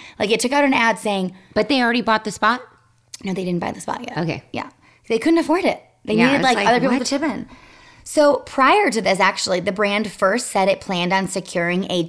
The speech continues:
Speaker 1: two-second Super Bowl spot, but it retracted that statement when the Super Bowl people were like, "No, you cannot buy a two-second spot. Like, you get thirty seconds. Like, that's it."
Speaker 2: That's it.
Speaker 1: I don't even know if they let you buy fifteen. I didn't check.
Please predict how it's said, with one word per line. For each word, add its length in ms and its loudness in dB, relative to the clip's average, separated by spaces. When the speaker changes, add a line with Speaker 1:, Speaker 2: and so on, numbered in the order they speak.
Speaker 1:
two-second 760 2
Super 360 -4
Bowl 260 0
spot, 540 -4
but 220 4
it 120 4
retracted 540 0
that 200 2
statement 560 -4
when 480 -2
the 200 6
Super 240 -2
Bowl 160 4
people 240 -2
were 120 0
like, 320 -2
"No, 320 2
you 160 2
cannot 400 2
buy 440 4
a 80 2
two-second 460 -4
spot. 260 -4
Like, 260 -6
you 140 -4
get 160 0
thirty 220 0
seconds. 520 -10
Like, 160 -8
that's 240 -6
it." 180 -4
Speaker 2:
That's 240 -6
it. 160 -2
Speaker 1:
I 60 2
don't 100 4
even 160 2
know 140 4
if 100 -2
they 100 2
let 120 0
you 60 -6
buy 160 0
fifteen. 340 -6
I 60 -8
didn't 200 -10
check. 320 -8